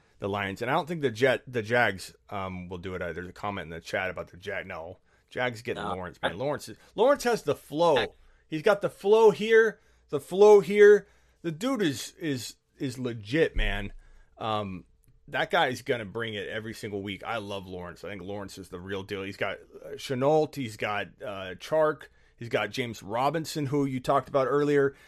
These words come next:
Speaker 1: Robinson's so disrespected. I went into a clubhouse chat talking with some dynasty people who are all algor-, algorithmic, and they don't look at anything but these, like, you know, college profiles. And if you're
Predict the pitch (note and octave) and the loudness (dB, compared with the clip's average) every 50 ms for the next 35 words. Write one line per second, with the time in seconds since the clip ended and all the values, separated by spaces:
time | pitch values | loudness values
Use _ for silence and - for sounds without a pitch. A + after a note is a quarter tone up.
0 | - _ _ _ - C3+ C#3 D3+ D3+ E3 - - D#3+ C#3+ A#2+ - - - D3 C#3+ | -20 _ _ _ 0 0 0 0 0 -4 -6 -6 -6 -6 -6 -6 -2 0 2 2
1 | D3 C3+ B2 D3+ C#3 - - C#3 A2+ - - C#3+ C#3 C3 - C#3+ C3 B2+ B2+ C3+ | 2 0 -4 -6 -6 -6 -8 -10 -10 -6 -4 -2 -2 -2 -2 0 0 0 0 0
2 | D3+ D#3 D3 C#3 B2+ A2+ G#2+ - - - D3+ D3+ C#3+ C3 C#3+ C#3 C3+ B2 - - | -2 -4 -4 -4 -2 -4 -4 -4 -2 2 2 2 4 4 2 2 2 2 -2 -8
3 | - - - D#3 D3 C#3+ C3+ - - _ _ _ _ _ _ _ _ - - D#3+ | -6 0 2 4 6 6 4 2 -2 _ _ _ _ _ _ _ _ 0 4 6
4 | D3+ C#3+ C#3+ - D3 C#3 C3+ C3+ B2+ - - C3+ A#2 A2 G#2+ G2 B2+ B2 B2+ A#2 | 6 6 4 2 0 0 0 0 -2 -2 -2 -4 -2 -4 -4 -6 -4 -2 -2 0
5 | A#2+ C3 C#3 C3+ - - D3 C#3 B2 - D3+ C#3+ C3+ - C#3 C3+ C3+ - - _ | 0 0 -2 -4 -6 -6 -8 -8 -8 -6 -6 -6 -2 0 2 2 0 0 -4 _
6 | _ _ _ _ _ _ - B2+ B2+ C3+ C#3+ D3+ C#3+ C3+ - - C#3 C#3+ D3+ D#3+ | _ _ _ _ _ _ -6 -2 2 6 6 6 6 6 4 2 2 4 4 4
7 | D#3 C3+ D3 C3+ - - - C3+ D3 D3+ C#3+ C#3+ C3+ C3 C3+ C#3+ C#3 C#3+ D3 C#3+ | 4 4 2 0 0 0 0 2 2 4 4 2 2 4 4 4 4 2 0 0
8 | C#3 - - _ _ - B2 A2+ G#2+ G#2+ G#2 G2+ F2+ F2 A2 G#2+ A#2 C3+ C3+ A2 | -2 -2 -8 _ _ -10 -8 -8 -8 -8 -10 -12 -10 -8 -8 -6 -6 -6 -8 -10
9 | - B2+ C3+ C3+ C#3 C#3 A#2+ C3 C#3+ C#3+ A#2+ C3 C#3 B2+ A#2 A#2+ A#2+ A2+ - A2+ | -6 -6 -6 -2 -2 -2 -2 -2 -2 -4 -4 -4 -4 -2 -2 -4 -4 -4 -4 -6
10 | A2 G#2+ G#2 - A2 G2+ G2+ F#2+ - A2 G2+ G2 F#2 F2+ - - - B2 C3 C3+ | -6 -6 -6 -4 -4 -4 -4 -4 -4 -6 -4 -4 -6 -8 -6 -2 -2 0 0 0
11 | A#2+ - - _ - C3 C3 B2+ - B2 A#2+ B2 A#2+ B2 A#2 A#2 G#2+ G2+ G2 G2 | -2 -4 -6 _ 0 0 0 0 0 0 0 0 0 -2 -4 -6 -8 -8 -10 -10
12 | - - A2+ G#2+ G2+ G2 F#2+ | -10 -8 -6 -6 -4 -6 -6